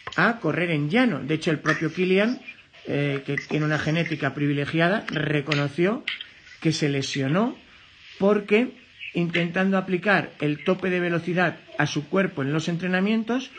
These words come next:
descubrió que, eh, su capacidad aeróbica le llevaba más rápido y más lejos de lo que sus tendones y ligamentos podían absorber en este momento.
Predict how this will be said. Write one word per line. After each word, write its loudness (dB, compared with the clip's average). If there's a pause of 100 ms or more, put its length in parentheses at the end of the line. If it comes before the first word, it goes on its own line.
(380)
descubrió 2 (580)
que, 4 (120)
eh, 0
su -2
capacidad 2
aeróbica 4 (340)
le 4
llevaba 4
más 2
rápido 0 (220)
y 2
más 0
lejos 0
de 2
lo 2
que -2
sus -2
tendones 0
y 2
ligamentos 0
podían 0
absorber -2
en 0
este -4
momento. -2